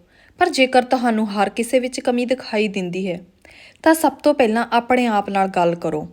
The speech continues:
ਲੈ ਕੇ ਆਏ ਹਾਂ ਇੱਕ ਛੋਟੀ ਜਿਹੀ ਕਹਾਣੀ ਤੁਹਾਡੇ ਲਈ। ਇੱਕ ਆਫਿਸ ਵਿੱਚ ਸਵੇਰੇ ਸਵੇਰੇ ਜਦੋਂ ਇੰਪਲਾਈ ਪਹੁੰਚੇ, ਨੌ ਵਜੇ ਦਾ ਟਾਈਮ ਸੀ। ਜਿਵੇਂ ਹੀ ਉਹ ਪਹੁੰਚੇ ਤਾਂ ਉਹਨਾਂ ਨੇ ਦੇਖਿਆ ਕਿ ਮੇਨ ਗੇਟ ਦੇ ਬਾਹਰ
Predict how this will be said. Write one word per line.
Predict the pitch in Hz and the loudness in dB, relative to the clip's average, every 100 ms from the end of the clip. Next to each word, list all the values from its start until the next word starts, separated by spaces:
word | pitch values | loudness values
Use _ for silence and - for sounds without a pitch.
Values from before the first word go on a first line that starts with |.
| _ _ _ _ _ _ _ _ 226 | _ _ _ _ _ _ _ _ 2
ਲੈ | 233 | 2
ਕੇ | 233 302 | 4 4
ਆਏ | 269 247 | 6 4
ਹਾਂ | 247 | 2
ਇੱਕ | 240 226 - | -2 -10 -4
ਛੋਟੀ | - 233 233 | 2 2 2
ਜਿਹੀ | 233 233 233 | 0 0 0
ਕਹਾਣੀ | 254 226 233 190 | -4 -4 -4 -6
ਤੁਹਾਡੇ | 196 233 233 185 185 | -4 -2 0 -2 -4
ਲਈ। | 180 165 - _ - - - | -6 -8 -10 _ -20 -20 2
ਇੱਕ | 294 294 | 2 4
ਆਫਿਸ | 233 226 220 - | 4 4 -2 -4
ਵਿੱਚ | 220 - - - | -6 -6 -18 -8
ਸਵੇਰੇ | - 294 320 | -2 2 2
ਸਵੇਰੇ | 349 240 202 196 | 2 2 2 2
ਜਦੋਂ | 202 196 202 | 0 0 2
ਇੰਪਲਾਈ | 214 202 - 196 185 | 2 0 2 4 4
ਪਹੁੰਚੇ, | 190 185 175 208 202 - _ _ - | 0 -6 -6 -8 -10 -14 _ _ 0
ਨੌ | 214 233 254 | 6 8 8
ਵਜੇ | 240 208 | 6 4
ਦਾ | 196 196 | 4 2
ਟਾਈਮ | 196 170 | 2 -2
ਸੀ। | 175 220 | -4 -8
ਜਿਵੇਂ | 214 294 320 | 2 2 4
ਹੀ | 330 370 | 0 0
ਉਹ | 285 | 0
ਪਹੁੰਚੇ | 294 220 190 226 | 2 0 0 -2
ਤਾਂ | 220 247 | -2 -2
ਉਹਨਾਂ | 220 220 294 | -2 -2 0
ਨੇ | 330 | 0
ਦੇਖਿਆ | 233 185 - 202 202 | 0 -2 -4 -4 -4
ਕਿ | 202 175 - _ _ - - _ | -4 -10 -12 _ _ -20 -20 _
ਮੇਨ | 240 269 302 | 6 8 8
ਗੇਟ | 285 226 226 | 6 4 6
ਦੇ | 226 | 4
ਬਾਹਰ | 202 190 196 202 | 4 0 -2 -4